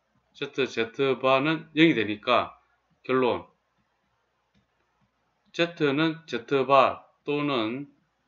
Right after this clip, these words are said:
Z, Z바는 마이너스 일이 되는데, 자,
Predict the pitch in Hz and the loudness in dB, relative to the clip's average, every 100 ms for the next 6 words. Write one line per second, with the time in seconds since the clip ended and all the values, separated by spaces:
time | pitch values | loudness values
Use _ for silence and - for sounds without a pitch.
0 | _ _ _ _ _ _ _ _ _ - | _ _ _ _ _ _ _ _ _ -4
1 | 160 156 - 143 131 - 113 - 139 139 | -2 -2 -2 -2 -2 -4 -6 -4 0 0
2 | 131 143 143 143 104 110 151 160 151 165 | 0 0 0 -2 0 2 2 2 0 -2
3 | 165 113 110 113 117 90 - _ _ _ | -2 -2 -2 0 0 -2 -8 _ _ _
4 | _ _ _ _ _ - | _ _ _ _ _ -6